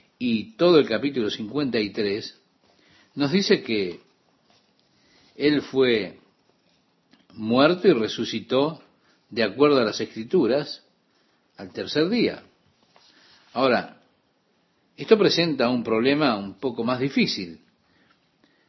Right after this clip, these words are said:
¿Dónde en las Escrituras se habla acerca de Jesús resucitando al tercer día?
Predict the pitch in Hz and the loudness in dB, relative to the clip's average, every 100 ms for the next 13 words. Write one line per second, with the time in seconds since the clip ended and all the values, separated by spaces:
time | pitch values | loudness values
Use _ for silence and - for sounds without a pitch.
0 | _ 131 151 180 151 110 101 131 160 - | _ -14 2 4 4 2 0 -2 -2 -10
1 | _ _ _ _ _ _ - 131 117 113 | _ _ _ _ _ _ -10 -6 -4 -4
2 | 120 - 117 156 120 127 - - _ _ | -8 -10 -6 -2 0 -2 -4 -18 _ _
3 | _ _ - - 127 120 151 151 110 143 | _ _ -18 -4 2 2 2 2 2 -2
4 | 131 110 98 107 - 165 147 - _ _ | -2 -2 -2 -6 -2 -4 -4 -14 _ _
5 | _ - 104 120 117 107 - 113 117 104 | _ -16 -4 0 0 0 -8 -6 -8 -4
6 | 127 120 113 107 98 104 - 156 226 165 | -4 -2 -2 -4 -4 -8 -4 -4 0 0
7 | 90 - | -2 -8